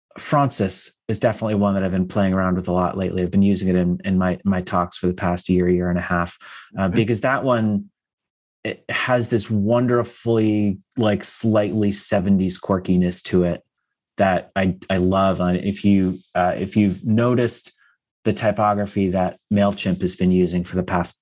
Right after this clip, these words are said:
Speaker 1: year or two, um, that it's kind of in that vein. Um,
Speaker 2: Okay.
Speaker 1: so, like, this, like, great seventies display typography kind of feel to it.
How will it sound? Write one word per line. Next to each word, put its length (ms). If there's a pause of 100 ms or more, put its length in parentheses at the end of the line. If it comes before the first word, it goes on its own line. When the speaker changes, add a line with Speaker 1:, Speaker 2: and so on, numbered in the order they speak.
(160)
Speaker 1:
year 240
or 60
two, 400 (400)
um, 320 (420)
that 280
it's 140
kind 440
of 140
in 400
that 280 (100)
vein. 580 (400)
Um, 180
Speaker 2:
Okay. 100
Speaker 1:
so, 520 (280)
like, 240
this, 280
like, 200
great 500
seventies 600
display 480
typography 720
kind 260
of 80
feel 400
to 260
it. 220